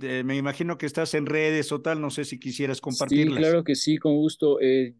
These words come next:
Speaker 2: pues me pueden, eh, seguir en mi página de Facebook, me pueden encontrar como Daniel H. García, y también en Instagram, en Twitter, por ejemplo, eh, TikTok igual,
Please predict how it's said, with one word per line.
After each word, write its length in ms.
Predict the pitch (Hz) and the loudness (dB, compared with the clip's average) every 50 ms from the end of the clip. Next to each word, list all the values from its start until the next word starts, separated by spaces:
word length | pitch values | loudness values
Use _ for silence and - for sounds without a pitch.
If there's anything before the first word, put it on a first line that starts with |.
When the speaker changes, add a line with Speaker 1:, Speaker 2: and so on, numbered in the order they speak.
| _ _ | _ _
Speaker 2:
pues 320 | - 127 127 123 - - 135 | -2 -2 -2 -2 -2 0 2
me 140 | 131 127 - | 2 2 2
pueden, 600 | - 143 151 151 156 156 156 151 147 143 135 127 | 2 2 4 4 4 2 2 2 2 0 0 0
eh, 120 | 120 117 | -2 -4
seguir 440 | 113 - 120 110 120 143 160 165 160 151 | -8 -10 -8 -4 -2 0 2 2 2 2
en 40 | |
mi 80 | 131 117 | 0 -2
página 480 | - 139 127 139 139 135 127 123 117 104 | -2 -4 -4 -2 -2 -2 -2 -2 -4 -6
de 360 | 101 101 98 98 98 98 - _ - | -6 -6 -6 -6 -8 -10 -12 _ -4
Facebook, 480 | 117 120 120 117 - - 127 156 147 - | -2 -2 -2 -2 -4 -2 -2 -2 -2 -2
me 160 | 117 110 101 | -4 -4 -4
pueden 300 | - - 110 113 113 110 | -2 0 0 2 2 0
encontrar 500 | 107 - - 101 98 - 104 101 101 - | -2 -4 -8 -10 -8 -4 -4 -4 -4 -6
como 400 | - 110 107 107 107 104 101 95 | -6 -6 -4 -4 -4 -4 -4 -6
Daniel 360 | 98 95 95 98 101 101 - - | -6 -8 -8 -8 -10 -10 -10 -8
H. 240 | 107 104 - - 110 | -10 -10 -10 -12 -14
García, 640 | 101 98 - - - 139 135 143 139 139 147 160 _ _ _ _ | -14 -14 -12 -6 -2 2 2 4 4 2 0 -2 _ _ _ _
y 160 | - 95 92 | -8 -8 -8
también 300 | - 104 104 107 110 113 | -8 -8 -8 -6 -4 -4
en 160 | 107 107 107 113 | -2 -2 0 2
Instagram, 720 | 127 143 135 - - 139 127 131 131 131 131 135 139 139 - _ _ - | 2 2 2 0 0 0 2 2 4 4 4 2 0 -2 -4 _ _ -18
en 340 | 113 - - - - _ _ _ | -16 -16 -16 -18 -20 _ _ _
Twitter, 420 | - 131 143 - - 131 135 131 | -2 -2 0 0 0 -2 -2 -2
por 180 | - - 117 113 | -4 -8 -10 -10
ejemplo, 600 | - - - 135 135 135 135 127 123 123 127 120 _ _ _ _ _ _ _ _ _ _ _ - | -10 -8 -4 -2 -2 -2 -2 0 2 2 2 2 _ _ _ _ _ _ _ _ _ _ _ -6
eh, 640 | 117 113 113 110 113 117 117 117 113 117 117 113 110 _ | -4 -4 -2 -4 -4 -6 -8 -10 -10 -10 -12 -14 -16 _
TikTok 420 | - - _ _ - - 123 117 _ _ _ _ _ - | -20 -20 _ _ -6 -4 -4 -4 _ _ _ _ _ -20
igual, 500 | - - - 107 120 120 131 143 151 | -20 -14 -8 -6 -4 -2 -2 -4 -4